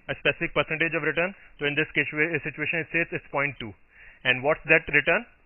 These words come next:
So in this situation, we can have a return of minus zero point zero five.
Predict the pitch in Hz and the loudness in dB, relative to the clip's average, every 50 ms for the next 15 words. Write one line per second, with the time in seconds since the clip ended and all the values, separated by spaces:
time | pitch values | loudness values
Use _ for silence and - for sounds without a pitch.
0 | _ - - 151 143 135 139 139 160 156 - 170 - - 156 151 - 180 185 180 | _ -14 -8 -4 -4 0 2 2 2 2 0 -4 -4 -2 -4 -2 -2 -2 -2 0
1 | 151 151 - 160 147 139 139 151 175 202 156 135 123 131 127 151 151 147 151 135 | 0 0 2 2 2 4 4 4 4 4 2 0 0 0 0 0 0 0 -2 -2
2 | 120 127 123 127 135 147 160 143 127 123 127 131 139 135 - - 143 156 175 160 | 0 2 2 2 2 0 -2 -4 -6 -8 -6 -4 -4 -4 -4 -4 -4 -4 -4 -6
3 | 117 101 123 123 120 120 - - - 95 95 | -8 -6 -6 -4 -4 -4 -6 -4 -4 -4 -6